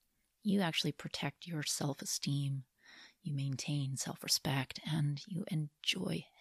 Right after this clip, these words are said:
healthy relationships. Unhealthy boundaries cause, um, emotional pain. They can lead to dependency, depression,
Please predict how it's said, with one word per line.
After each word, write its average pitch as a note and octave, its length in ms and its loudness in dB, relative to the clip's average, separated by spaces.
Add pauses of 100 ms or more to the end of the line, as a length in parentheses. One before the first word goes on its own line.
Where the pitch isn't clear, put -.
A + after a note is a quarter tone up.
healthy F#3 1000 0 (460)
relationships. G3 1500 4 (220)
Unhealthy F3+ 380 12
boundaries D3+ 560 4
cause, C#3 680 0 (120)
um, D3+ 540 0
emotional E3+ 320 6
pain. F#3+ 400 10 (720)
They E3 80 0
can F3 220 6
lead F3 300 6
to E3 500 2 (260)
dependency, F#3+ 800 2
depression, G3+ 760 6